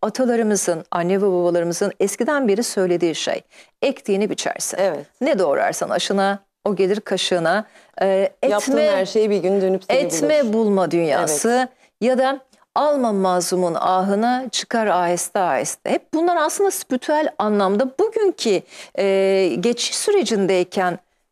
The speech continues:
Speaker 1: değiştirilerek karma olarak söylüyoruz ama yani senden çıkanın sana geri dönmesi.
Speaker 2: Hı hı.
Speaker 1: Sen neysen, senden çıkan o kötü düşünce, e, öfke, kin, nefret, birine gönderdiğin neyse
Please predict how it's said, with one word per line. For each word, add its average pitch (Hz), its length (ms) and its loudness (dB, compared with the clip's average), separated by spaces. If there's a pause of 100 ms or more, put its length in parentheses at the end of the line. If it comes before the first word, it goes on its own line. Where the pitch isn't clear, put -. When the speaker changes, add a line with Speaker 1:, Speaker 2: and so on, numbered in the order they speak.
(100)
Speaker 1:
değiştirilerek 302 640 0
karma 311 380 0
olarak 135 340 0
söylüyoruz 147 580 0
ama 214 240 0 (300)
yani 302 200 0
senden 320 520 0
çıkanın 330 340 -2
sana 311 260 -2
geri 277 280 0
dönmesi. 175 440 -2
Speaker 2:
Hı - 40 -2
hı. - 40 -12 (420)
Speaker 1:
Sen 381 440 -2 (140)
neysen, 269 600 0 (320)
senden 294 560 0
çıkan 185 440 -2
o - 180 0 (140)
kötü 277 300 -2
düşünce, 165 540 -2 (440)
e, 185 200 2
öfke, 254 380 0
kin, 269 360 -2
nefret, 240 400 -2
birine 220 220 2
gönderdiğin 202 800 0
neyse 240 540 0